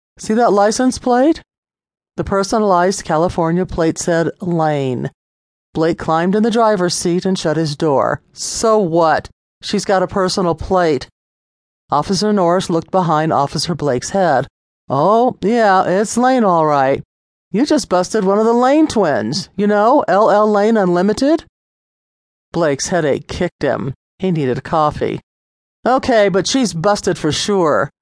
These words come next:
For a moment, we had a high-speed chase going.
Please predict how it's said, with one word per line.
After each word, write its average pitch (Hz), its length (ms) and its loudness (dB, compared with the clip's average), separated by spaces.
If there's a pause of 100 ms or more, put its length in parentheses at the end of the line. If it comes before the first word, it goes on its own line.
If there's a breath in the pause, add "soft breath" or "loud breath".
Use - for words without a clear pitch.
(260)
For 185 200 -2
a 170 40 0
moment, 208 440 2
we 233 120 0
had 185 140 2
a 165 80 0
high-speed 190 580 0
chase 277 400 0
going. 139 480 -2